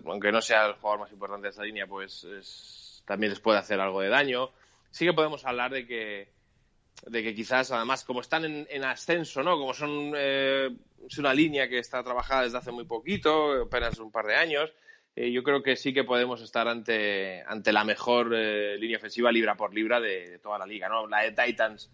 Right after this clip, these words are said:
la baja de Conklin que decíamos antes, pues también les ha-, les hace daño, ¿no? Una línea que estos últimos años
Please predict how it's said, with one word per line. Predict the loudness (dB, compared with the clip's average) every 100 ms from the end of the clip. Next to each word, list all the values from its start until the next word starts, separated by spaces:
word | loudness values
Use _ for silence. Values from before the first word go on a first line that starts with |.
| _ _ _ 2
la | 4
baja | 4 2 -2
de | -2 -4
Conklin | -8 -8 -4
que | -2
decíamos | -2 -2 -4 -4
antes, | -6 -6
pues | -6
también | 0 2 4
les | 2 2
ha-, | 2
les | 2 -8
hace | -8 -2
daño, | 2 2 2
¿no? | -4
Una | -2 -2
línea | -2 -6 -4
que | -6
estos | -8 -18 -18
últimos | -10 -8 -2
años | -2 -2 -8